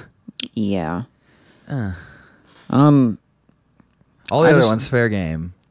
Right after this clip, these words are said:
Speaker 1: Like
Speaker 2: Uh, here at the bottom, where, where we jump from "Don't worry about it" and to, like, "Somewhere in an unknown dimension," there's a, there's a comment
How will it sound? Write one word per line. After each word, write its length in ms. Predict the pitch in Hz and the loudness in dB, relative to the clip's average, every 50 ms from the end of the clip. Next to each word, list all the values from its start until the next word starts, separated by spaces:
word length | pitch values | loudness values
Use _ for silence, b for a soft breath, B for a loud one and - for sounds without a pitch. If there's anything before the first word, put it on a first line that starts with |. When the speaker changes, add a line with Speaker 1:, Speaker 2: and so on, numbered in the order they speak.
| _ _ - | _ _ -8
Speaker 1:
Like 320 | 95 90 92 90 90 - - _ _ _ _ _ _ _ - - | -6 -4 -4 -6 -8 -10 -16 _ _ _ _ _ _ _ -8 -6
Speaker 2:
Uh, 280 | 113 101 - - 113 | -6 -6 -6 -4 -2
here 180 | 143 - 180 208 | 2 4 4 4
at 100 | 233 208 | 4 4
the 60 | - 117 | 2 2
bottom, 440 | - 117 120 135 143 147 151 151 143 | 2 2 2 2 2 2 0 0 -2
where, 460 | - 127 123 120 117 113 110 107 104 | -2 0 2 4 4 4 4 2 0
where 400 | 98 95 76 87 117 117 117 113 | -2 -4 -4 -4 0 0 2 2
we 500 | 110 113 107 104 101 76 - 57 69 92 101 135 | 2 0 0 -2 -4 -6 -8 -14 -16 -12 -10 -6
jump 280 | 135 - 120 120 110 | -2 0 0 0 0
from 200 | - - 117 110 104 | 0 0 0 2 2
"Don't 240 | - 117 120 107 98 | 2 2 2 4 4
worry 240 | 113 113 117 120 | 4 4 4 4
about 300 | 120 104 113 117 117 120 | 4 4 2 2 2 2
it" 220 | 120 113 110 - - | 0 0 -2 -4 -6
and 260 | - 101 104 - - - - - | -4 -2 -2 -4 -6 -16 -18 -12
to, 280 | - - 120 113 110 104 | -6 -2 0 2 2 2
like, 220 | 101 95 98 90 | 2 0 0 -2
"Somewhere 340 | - - 117 113 113 113 110 | -2 0 0 2 2 2 2
in 60 | 107 | 2
an 80 | 101 90 | 2 2
unknown 280 | 101 107 107 107 110 | 2 2 2 2 2
dimension," 600 | 101 104 92 98 98 104 - - 120 123 123 - - | 2 2 0 0 0 0 0 0 0 0 0 -2 -2
there's 240 | - 139 160 160 156 | 0 2 2 2 2
a, 40 | - - - | -2 -4 -6
there's 240 | - - 131 139 127 | -2 0 2 2 2
a 40 | 123 | 0
comment 540 | - - - 147 156 151 131 113 101 98 | -2 -2 -2 0 2 2 2 2 2 0